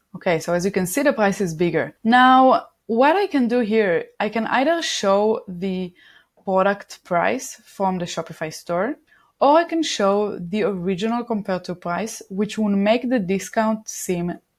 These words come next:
bigger. Alternatively, I can also not display the product compared to price including discount, and then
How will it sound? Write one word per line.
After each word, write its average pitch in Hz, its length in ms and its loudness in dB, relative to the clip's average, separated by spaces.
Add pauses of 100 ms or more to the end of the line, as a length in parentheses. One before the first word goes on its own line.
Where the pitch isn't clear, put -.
(180)
bigger. 190 400 -4 (100)
Alternatively, 233 680 2
I 220 140 2
can 220 140 0
also 220 300 2
not 196 360 2
display 185 720 -2
the 175 480 -4
product 180 640 -2
compared 175 400 -4
to 175 80 -6
price 185 420 -4
including 180 640 -4
discount, 294 540 0 (360)
and 190 260 -2
then 269 480 2